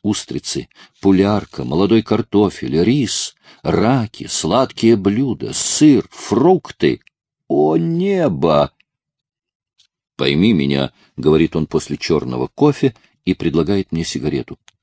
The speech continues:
«Я не в состоянии вернуть приданое.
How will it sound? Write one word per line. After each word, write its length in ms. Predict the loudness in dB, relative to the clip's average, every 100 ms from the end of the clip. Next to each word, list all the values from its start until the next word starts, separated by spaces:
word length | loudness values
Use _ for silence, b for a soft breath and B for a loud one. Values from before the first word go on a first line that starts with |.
| _ _ _ _ _ _ _
«Я 300 | -14 -2 0
не 160 | 2 0
в 100 | -2
состоянии 1160 | -4 -4 -4 -2 2 2 2 0 -2 -6 -8 -12 _ _
вернуть 600 | -12 -8 -8 -8 -10 -12
приданое. 600 | -12 -12 -10 -12 -12 -14